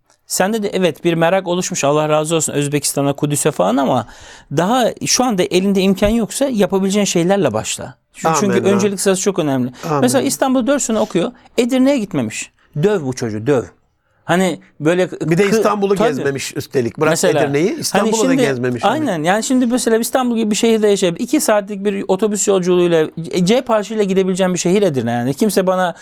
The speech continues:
Speaker 1: "Benim bursum yok," bilmem ne falan demesin yani. Hele
Speaker 2: Kesinlikle.
Speaker 1: sigara falan içenler
Speaker 2: Kesin-,
Speaker 1: hiç mazeret uydurmasın.
Speaker 2: kesinlikle.
Speaker 1: O yüzden hani böyle öncelik sıralamasını bir şey yapmak lazım, başlamak lazım.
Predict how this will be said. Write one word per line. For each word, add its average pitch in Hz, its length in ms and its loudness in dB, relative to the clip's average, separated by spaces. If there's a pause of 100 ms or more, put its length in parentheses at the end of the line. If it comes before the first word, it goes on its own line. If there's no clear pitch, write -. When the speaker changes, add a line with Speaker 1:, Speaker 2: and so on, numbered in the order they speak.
(180)
Speaker 1:
"Benim 190 260 2
bursum 202 340 0
yok," 180 100 2
bilmem 185 220 2
ne 185 60 0
falan 185 220 0
demesin 233 320 0
yani. 123 200 0
Hele 143 100 2
Speaker 2:
Kesinlikle. 156 240 2
Speaker 1:
sigara 185 300 2
falan 185 220 -2
içenler 190 360 0
Speaker 2:
Kesin-, 156 120 0
Speaker 1:
hiç - 100 -4
mazeret 160 360 2
uydurmasın. 139 460 0
Speaker 2:
kesinlikle. 143 540 -2
Speaker 1:
O 214 120 2
yüzden 269 320 -2 (200)
hani 202 200 0
böyle 214 260 2 (300)
öncelik 240 360 0
sıralamasını 214 640 2
bir 202 60 -2
şey 190 140 2
yapmak 139 360 -4
lazım, 127 340 -2
başlamak 175 480 -2
lazım. 135 340 -2